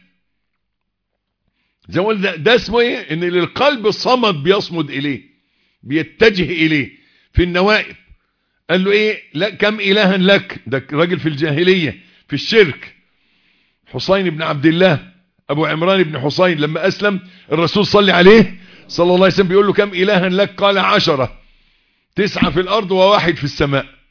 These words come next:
قال: "اذا ضلت راحلتك، اذا اجدبت ارضك، من الذي تسأله؟" قال: "ذاك الذي في السماء." "مرض ولدك، من الذي تدعوه؟" قال: "ذاك الذي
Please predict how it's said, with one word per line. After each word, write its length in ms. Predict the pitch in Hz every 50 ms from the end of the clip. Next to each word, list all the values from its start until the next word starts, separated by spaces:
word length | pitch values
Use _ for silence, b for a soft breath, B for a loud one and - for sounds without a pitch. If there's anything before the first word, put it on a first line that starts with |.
| _ _ _ _ _ _ _ _ _ _ _ _ _ _ _ _ _ _ _ _ _ _ _ _ _ _ _ _ _ _ -
قال: 260 | 170 185 208 220 220
"اذا 640 | 220 220 208 190 190 170 143 196 190 185 190 185 - - - _ _ _ -
ضلت 460 | 110 113 226 254 247 233 226 190 - 185
راحلتك، 840 | 190 180 175 - 208 220 208 196 175 - 175 151 - - - - - - _ _ _ _ _ 165
اذا 420 | 160 151 175 180 175 175 - - - _ -
اجدبت 600 | 175 160 135 127 127 180 226 233 220 202 - -
ارضك، 680 | - 202 202 202 185 147 151 185 156 - - - - - _ _ _ _ _ _ _ _
من 240 | - 170 226 254 254
الذي 380 | 247 240 240 233 214 196 226 185
تسأله؟" 460 | 143 208 190 - 185 208 226 220 202
قال: 320 | 202 - - 170 165 151
"ذاك 260 | 139 160 170 151 -
الذي 320 | 143 131 127 127 123 123 117
في 60 | 98
السماء." 400 | 98 - - 110 98 95 90 - _ - - - _ _ _ _ _ _ _ _ _ _ _ _ _ _ _ _ _ _ _ _ _ _ -
"مرض 300 | - 202 247 247 240 214
ولدك، 600 | 220 214 226 233 233 226 220 196 208 196 - -
من 140 | 185 208 226
الذي 340 | 226 220 214 214 190 202 190
تدعوه؟" 340 | - 196 185 185 202 214 202
قال: 320 | - - 196 190 185 180
"ذاك 240 | 151 196 202 - -
الذي 520 | 180 175 185 185 175 208 202 190 - -